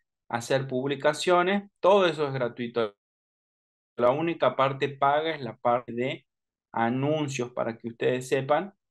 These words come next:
Tenemos en, en este, en este curso un módulo dedicado a anuncios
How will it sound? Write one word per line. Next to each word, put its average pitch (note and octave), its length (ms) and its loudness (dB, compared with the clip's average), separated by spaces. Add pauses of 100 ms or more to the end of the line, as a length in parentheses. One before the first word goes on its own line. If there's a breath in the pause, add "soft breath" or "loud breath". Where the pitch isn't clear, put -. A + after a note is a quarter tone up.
(320)
Tenemos D3+ 500 2
en, A#2 180 0 (220)
en A#2+ 120 -2
este, B2 440 -2
en A#2+ 80 -4
este C3 320 -6
curso D3+ 560 -2
un A#2+ 180 -4
módulo C3 440 2
dedicado A#2+ 580 0
a C3+ 40 0
anuncios D#3+ 600 -2